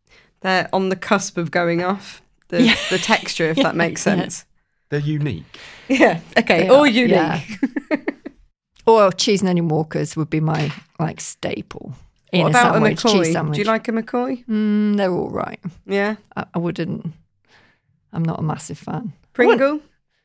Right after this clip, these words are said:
Speaker 2: Yeah.
Speaker 1: Yeah.
Speaker 2: Sour cream Pringles.
Speaker 1: Do you have any tattoos, Claire?
Speaker 2: I don't have any tattoos. I'm currently debating tattoos with my nearly eighteen-year-old, so
Speaker 1: About h-, him
Speaker 2: he,
Speaker 1: getting
Speaker 2: he
Speaker 1: them?
Speaker 2: would like
Speaker 1: Yeah.
Speaker 2: one.
Speaker 1: What
Speaker 2: I
Speaker 1: would he
Speaker 2: would
Speaker 1: like?
Speaker 2: prefer him not to have one.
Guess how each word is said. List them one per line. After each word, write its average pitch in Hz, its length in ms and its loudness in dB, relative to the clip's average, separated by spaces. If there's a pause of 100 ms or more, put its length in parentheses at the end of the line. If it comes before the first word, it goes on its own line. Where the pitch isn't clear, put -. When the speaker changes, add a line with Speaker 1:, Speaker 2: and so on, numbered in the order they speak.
(220)
Speaker 2:
Yeah. 254 200 0 (500)
Speaker 1:
Yeah. 214 120 -2
Speaker 2:
Sour 185 180 2
cream 180 300 -2
Pringles. 160 520 -6 (380)
Speaker 1:
Do 247 100 -6
you 240 60 -2
have 269 160 -8
any 269 160 -2
tattoos, 233 560 -4
Claire? 165 320 -6 (640)
Speaker 2:
I 185 100 0
don't 190 280 0
have 160 200 -4
any 156 140 -2
tattoos. 156 680 -6
I'm 165 200 -4
currently 170 360 -6
debating 160 640 -4
tattoos 156 640 -6
with 156 140 -6
my 160 180 -2
nearly 160 320 -2
eighteen-year-old, - 840 -6
so 156 460 -4 (600)
Speaker 1:
About 170 300 0
h-, 170 180 -4
him 196 500 -2
Speaker 2:
he, 208 100 -6
Speaker 1:
getting 196 180 -4
Speaker 2:
he 185 200 4
Speaker 1:
them? 160 100 0
Speaker 2:
would 139 140 -4
like 127 200 -2
Speaker 1:
Yeah. 208 140 -2
Speaker 2:
one. 147 220 -4 (880)
Speaker 1:
What 175 120 0
Speaker 2:
I 156 80 4
Speaker 1:
would 147 80 2
he - 60 0
Speaker 2:
would - 60 -2
Speaker 1:
like? 175 200 0
Speaker 2:
prefer 151 180 2
him 139 100 0
not 156 220 2
to - 60 0
have 170 220 -2
one. 185 280 -6